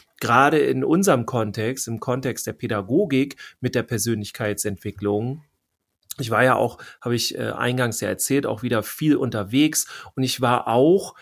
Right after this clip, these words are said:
in pädagogischen Häusern, Kitas, Schulen, was auch immer, ähm, wo dann die Idee war, "Ich verändere mich nicht", so,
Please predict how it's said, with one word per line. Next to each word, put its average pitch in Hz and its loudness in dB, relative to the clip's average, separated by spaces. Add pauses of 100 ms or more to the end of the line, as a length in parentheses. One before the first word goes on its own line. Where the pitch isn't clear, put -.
(260)
in 143 2 (120)
pädagogischen 131 0
Häusern, 131 2
Kitas, - -2
Schulen, 139 0
was 117 -4
auch - -4
immer, 131 2 (400)
ähm, 120 2 (300)
wo 127 2
dann 135 6
die 127 -6 (160)
Idee 127 0
war, 131 2 (340)
"Ich 135 2
verändere 120 0
mich 123 -4
nicht", 147 2 (140)
so, 95 -4